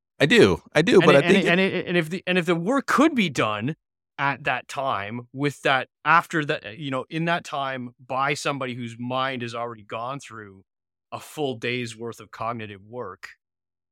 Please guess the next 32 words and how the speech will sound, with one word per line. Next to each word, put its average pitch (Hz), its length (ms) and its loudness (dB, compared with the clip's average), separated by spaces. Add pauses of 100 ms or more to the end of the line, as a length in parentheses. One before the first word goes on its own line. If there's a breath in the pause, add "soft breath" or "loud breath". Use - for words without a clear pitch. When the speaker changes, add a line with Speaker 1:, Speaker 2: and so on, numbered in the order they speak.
(140)
Speaker 2:
why 127 260 2
wouldn't 139 320 -4
they 127 160 -2
just 127 400 -6
ship - 420 -6
that 117 180 -4
offshore 110 520 -6
immediately? 101 600 -14 (380)
Speaker 1:
What 147 220 4
I 185 140 4
say 135 180 4
is 113 140 4
because 110 300 0
everybody's 85 520 0
different. - 380 -4 (320)
I'm 131 200 0
an 85 100 -4
early 104 300 6
bird. 69 380 -2
I'm 110 240 2
up 80 240 -2
at 85 160 -4
four 87 260 -2
o'clock 85 300 -8
in 90 80 -6
the 90 60 -10
morning 95 360 -8
in 52 80 -12
the 53 80 -10
wintertime, 52 580 -14 (180)
right? 95 360 -6
And 87 500 -8